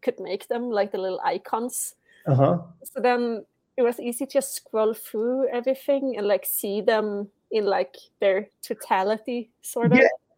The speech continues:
Speaker 2: Okay, so you
Speaker 1: Um,
Speaker 2: use
Speaker 1: <laughs> so
Speaker 2: Oh, no.
Speaker 1: it was, it was kind of like a digital board because I didn't have that much printed out, and
Speaker 2: Right.
Speaker 1: a lot of it was kind of, like,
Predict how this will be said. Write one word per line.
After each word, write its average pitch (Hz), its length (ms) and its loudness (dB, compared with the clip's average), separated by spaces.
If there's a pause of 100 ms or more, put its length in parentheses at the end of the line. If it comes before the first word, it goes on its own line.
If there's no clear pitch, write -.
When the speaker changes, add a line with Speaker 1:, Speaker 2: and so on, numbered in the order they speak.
(100)
Speaker 2:
Okay, 220 420 10
so 202 160 0
you 190 200 2
Speaker 1:
Um, 254 280 6
Speaker 2:
use 240 100 0
Speaker 1:
<laughs> - 500 -4
so - 120 12
Speaker 2:
Oh, 294 60 12
no. 302 80 12
Speaker 1:
it 302 100 8
was, 311 180 4
it 311 60 10
was 302 160 10
kind 330 200 4
of 311 60 10
like 285 140 10
a 269 80 8
digital 247 480 -2
board 185 380 -2
because 226 200 -6
I 233 60 0
didn't 233 240 2
have 233 220 0
that 208 140 2
much 202 300 -8
printed 202 340 -4
out, 202 360 0 (200)
and 196 200 0
Speaker 2:
Right. 196 340 2 (640)
Speaker 1:
a 220 80 4
lot 226 260 6
of 240 120 8
it 262 220 12
was 220 160 -4
kind 220 240 4
of, 220 80 6
like, 190 280 6